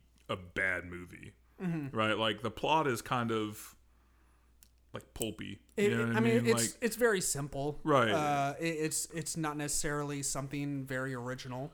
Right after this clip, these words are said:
Speaker 1: Right, but it, d-, what it, what really sets it apart is the execution.
Speaker 2: Mm-hmm.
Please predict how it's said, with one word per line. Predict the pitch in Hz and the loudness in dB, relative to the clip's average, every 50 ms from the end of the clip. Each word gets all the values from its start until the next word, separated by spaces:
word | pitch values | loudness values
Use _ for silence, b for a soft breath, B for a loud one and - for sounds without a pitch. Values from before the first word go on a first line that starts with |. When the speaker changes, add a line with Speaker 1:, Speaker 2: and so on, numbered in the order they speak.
| - _ - | -14 _ 2
Speaker 1:
Right, | 175 214 202 143 110 104 104 - - - | 8 10 10 10 10 8 4 0 -4 -4
but | 131 143 135 123 107 - - | 0 2 2 2 2 0 -2
it, | 110 120 - - 123 120 | -2 -2 -2 -2 -6 -4
d-, | 127 - - | -4 -2 2
what | 135 151 147 135 | 4 4 4 4
it, | 110 - - - - _ _ _ _ | 2 -2 -6 -14 -20 _ _ _ _
what | - 151 139 139 | -2 -2 0 2
really | 151 147 139 | 2 0 2
sets | 160 151 131 | 0 0 -2
it | 127 | -2
apart | - - 135 123 | -2 0 0 0
is | 113 | 0
the | 113 - | -2 -4
execution. | 110 - - - - 110 107 101 - - - 110 110 - - - | -4 -6 -6 -10 -8 -6 -6 -6 -8 -10 -12 -12 -14 -14 -8 -4
Speaker 2:
Mm-hmm. | 208 196 226 247 | -2 0 0 0